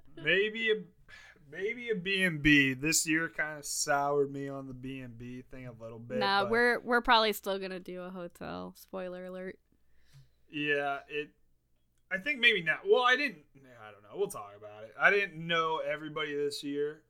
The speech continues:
Speaker 1: Like, I was meeting a lot of people for the first time. Now that I've met them, it'll be a little better, but there's just some stuff that goes with living with people that you guys have already probably figured out now.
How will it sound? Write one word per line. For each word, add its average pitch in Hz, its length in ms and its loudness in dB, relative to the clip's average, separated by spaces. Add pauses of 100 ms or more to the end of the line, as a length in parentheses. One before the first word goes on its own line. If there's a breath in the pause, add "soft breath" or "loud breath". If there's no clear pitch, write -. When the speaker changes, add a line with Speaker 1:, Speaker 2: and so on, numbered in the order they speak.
Speaker 1:
Like, 123 240 -6
I 120 100 -10
was 120 140 -12
meeting 135 320 -4
a 135 60 -6
lot 135 140 2
of 127 80 -2
people 131 200 -2
for 127 80 -8
the 120 60 -10
first 123 320 -6
time. 120 280 -8 (240)
Now 143 220 6
that 143 120 4
I've 120 180 -4
met 127 400 -8
them, 135 300 -10 (880)
it'll 131 260 -6
be 127 240 -6
a 123 100 -6
little 123 220 -12
better, 120 300 -12
but 120 120 -12
there's 127 220 -12
just - 220 -8
some 127 160 -10
stuff 123 320 -8
that 113 100 -18
goes 117 240 -14
with 107 100 -20
living 120 240 -14
with 113 180 -14
people 117 420 -4 (180)
that 123 140 -6
you 113 120 -10
guys 120 200 -6
have 131 100 -10
already 127 200 -6
probably 120 340 -4
figured 117 360 -12
out 113 280 -10
now. 113 320 -14